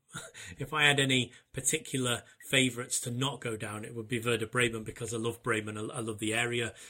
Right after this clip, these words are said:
Um, you know it well, Manu. It's only up the road, really, in, in, in terms from, from where you're based in Germany in your office when you, when you're back home in Hamburg. So it's a real nice area of the country. But,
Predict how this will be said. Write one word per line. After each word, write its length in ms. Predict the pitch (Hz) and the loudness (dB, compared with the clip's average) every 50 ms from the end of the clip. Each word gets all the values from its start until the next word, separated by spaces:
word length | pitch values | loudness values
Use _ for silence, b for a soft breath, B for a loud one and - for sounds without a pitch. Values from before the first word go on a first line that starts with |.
| B B - | B B -8
Um, 160 | 123 113 104 | -6 -4 -2
you 160 | 107 123 139 | 2 4 4
know 180 | 135 131 123 123 | 6 6 6 6
it 100 | 127 123 | 6 4
well, 180 | 123 123 120 | 4 4 4
Manu. 280 | 117 120 120 117 117 117 | 4 4 4 4 4 2
It's 180 | 127 127 - - | 2 2 0 0
only 160 | 123 120 123 | 0 0 0
up 80 | 135 | 0
the 100 | 127 123 | 0 0
road, 300 | 110 127 127 123 123 110 | 4 4 6 6 4 2
really, 440 | 113 117 123 120 123 120 120 117 113 B B B B B B - | 2 0 0 2 4 2 2 2 0 B B B B B B -8
in, 160 | 123 120 123 | -6 -6 -4
in, 260 | 131 120 120 127 131 - | -4 -4 -4 -4 -6 -6
in 160 | 151 127 120 | -6 -4 0
terms 460 | - - - 127 120 120 123 127 - | 0 2 2 4 4 2 2 0 -2
from, 400 | - - 127 120 117 117 120 127 | -2 -2 -4 -4 -4 -4 -6 -8
from 240 | 123 - 127 120 117 | -8 -6 -6 -4 -2
where 140 | 117 120 120 | 0 0 2
you're 260 | 120 117 123 120 113 | 2 2 2 0 2
based 360 | 113 - 127 120 110 - - | 4 4 4 4 4 2 -2
in 100 | 127 120 | -4 -4
Germany 420 | 104 - 131 123 120 120 117 120 117 | -2 0 0 0 0 -2 -2 -2 -2
in 60 | 113 | -2
your 200 | 117 113 110 117 | -2 -2 -2 -2
office 360 | 113 - - 139 123 - - | -4 -4 -4 -2 -2 -2 -4
when 140 | 131 120 117 | -4 -6 -6
you, 80 | 120 | -6
when 160 | 120 123 120 120 | -4 -4 -4 -4
you're 100 | 120 113 | -2 0
back 260 | 120 120 123 120 - | 0 0 0 0 -2
home 180 | - 131 123 120 | -2 -2 -2 -2
in 80 | 117 | -2
Hamburg. 540 | 107 110 123 123 117 113 123 120 120 117 117 | -2 -2 -2 -2 -2 -2 -2 -2 -2 -2 -2
So 260 | - - 131 127 - B B B B B B B B - | -2 0 0 0 0 B B B B B B B B -2
it's 180 | 135 127 - | 0 2 2
a 60 | 139 127 | 2 2
real 280 | 120 135 151 156 151 | 4 6 6 6 6
nice 340 | 143 139 131 127 120 - - | 6 6 6 6 4 6 4
area 400 | 127 123 131 139 131 127 120 117 | 4 4 4 4 2 2 0 0
of 60 | 110 | -2
the 80 | 110 110 | -4 -6
country. 480 | - - 127 117 107 - 123 110 104 - | -6 -8 -8 -8 -6 -4 -4 -4 -2 0
But, 100 | - | 0